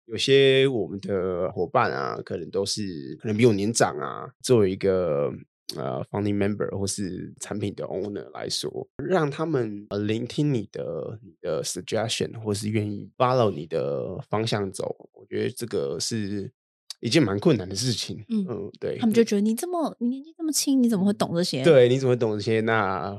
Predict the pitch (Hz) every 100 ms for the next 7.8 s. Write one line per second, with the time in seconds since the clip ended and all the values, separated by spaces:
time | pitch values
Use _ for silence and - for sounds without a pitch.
0 | 113 - - - 58 69 78 101 131 110
1 | 107 120 123 147 127 110 92 95 117 110
2 | - 104 104 104 107 101 107 - - -
3 | - - - - - _ - 98 90 -
4 | 87 104 131 135 196 175 147 104 98 104
5 | 113 117 127 - 123 123 - 127 101 -
6 | 107 - - 53 58 - _ - 120 -
7 | 226 220 214 180 156 - - -